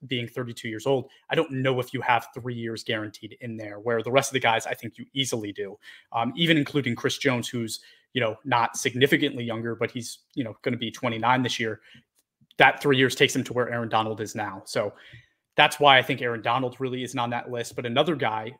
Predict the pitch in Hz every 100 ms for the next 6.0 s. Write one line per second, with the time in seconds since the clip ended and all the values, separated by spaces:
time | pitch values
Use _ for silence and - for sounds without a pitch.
0 | _ 123 113 113 117 - 117 117 131 120
1 | - 117 107 113 107 107 - _ _ _
2 | 123 - 139 127 123 131 117 95 _ _
3 | _ _ - 123 117 113 _ _ - 180
4 | 156 160 139 127 123 127 131 123 123 -
5 | - 143 117 131 117 - 104 101 117 -